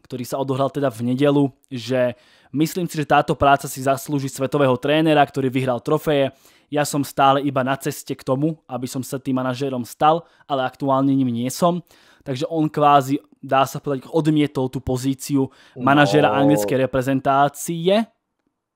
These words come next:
Speaker 2: Tak bych to neřekl, já si spíš myslím, že on si uvědomuje, že ji nemá šanci dostat. Že jako v životě by ji neodmítl, kdyby dostal nabídku.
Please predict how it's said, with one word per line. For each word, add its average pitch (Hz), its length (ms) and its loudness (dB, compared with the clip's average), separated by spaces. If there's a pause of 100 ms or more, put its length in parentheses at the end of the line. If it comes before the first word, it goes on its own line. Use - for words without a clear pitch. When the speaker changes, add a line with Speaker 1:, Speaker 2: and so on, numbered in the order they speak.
(140)
Speaker 2:
Tak 117 180 -2
bych 123 160 -8
to 175 120 0
neřekl, 113 540 -2
já 110 140 4
si - 240 -10
spíš 113 300 -10
myslím, 113 260 -10
že 120 80 -8
on 113 100 -10
si - 100 -10
uvědomuje, 110 540 -6
že 107 140 -8
ji 107 200 -6
nemá 101 260 -6
šanci 107 280 -14
dostat. 90 380 -12 (500)
Že 110 220 -6
jako 117 220 -4
v 107 80 -14
životě 113 340 -6
by 110 80 -10
ji 110 60 -8
neodmítl, 113 460 -8
kdyby 104 200 -8
dostal 107 280 -10
nabídku. 87 480 -14